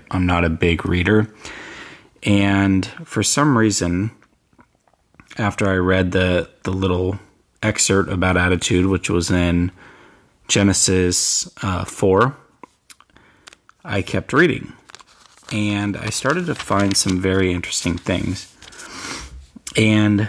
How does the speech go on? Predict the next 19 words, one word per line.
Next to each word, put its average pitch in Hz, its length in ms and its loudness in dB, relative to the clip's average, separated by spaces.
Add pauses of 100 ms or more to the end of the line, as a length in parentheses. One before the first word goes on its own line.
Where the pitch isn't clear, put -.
(140)
these 127 360 0
things 131 280 2
stood - 360 -2
out 101 240 -4
to - 120 0
me 98 160 4
before, 101 760 0 (160)
but 110 160 -4
I 95 100 0
never 98 300 2
got 92 340 -4
past 104 540 -2
them 147 480 2
to 104 100 -2
the 95 100 0
point 95 340 -2
to - 80 -8
understand 92 800 0 (1000)
why 95 880 2